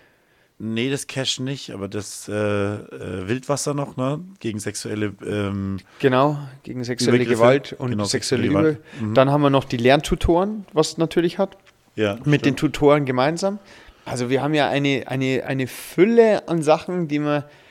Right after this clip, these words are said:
Speaker 2: dementsprechend, äh, da
Speaker 1: Das sind aber auch alle
Speaker 2: abarbeiten
Speaker 1: wichtig,
Speaker 2: kann.
Speaker 1: ne? Und irgendwo bringt dich
Speaker 2: Natürlich.
Speaker 1: trotzdem, äh,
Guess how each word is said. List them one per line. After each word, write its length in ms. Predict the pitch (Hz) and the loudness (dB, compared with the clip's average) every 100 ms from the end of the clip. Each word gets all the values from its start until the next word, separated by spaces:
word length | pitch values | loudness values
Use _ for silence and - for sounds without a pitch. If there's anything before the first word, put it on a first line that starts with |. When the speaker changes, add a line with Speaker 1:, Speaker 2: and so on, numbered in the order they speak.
| _ | _
Speaker 2:
dementsprechend, 680 | 139 147 - 143 139 143 139 | -4 -4 -4 -6 -4 -8 -8
äh, 40 | - | -6
da 60 | 123 | -2
Speaker 1:
Das 180 | 117 120 | 0 4
sind 80 | |
aber 140 | 165 147 | 6 6
auch 80 | 127 | 6
alle 120 | 127 | 4
Speaker 2:
abarbeiten 40 | 127 - | 2 0
Speaker 1:
wichtig, 120 | 127 | -2
Speaker 2:
kann. 80 | 117 | 0
Speaker 1:
ne? 40 | 123 | 0
Und 80 | 131 | 0
irgendwo 260 | 117 135 120 | -2 -2 -2
bringt 180 | 123 107 | -2 0
dich 60 | |
Speaker 2:
Natürlich. 200 | 151 160 | 0 2
Speaker 1:
trotzdem, 440 | 123 - 127 123 - | -2 -2 -4 -4 -8
äh, 340 | 117 - | -14 -14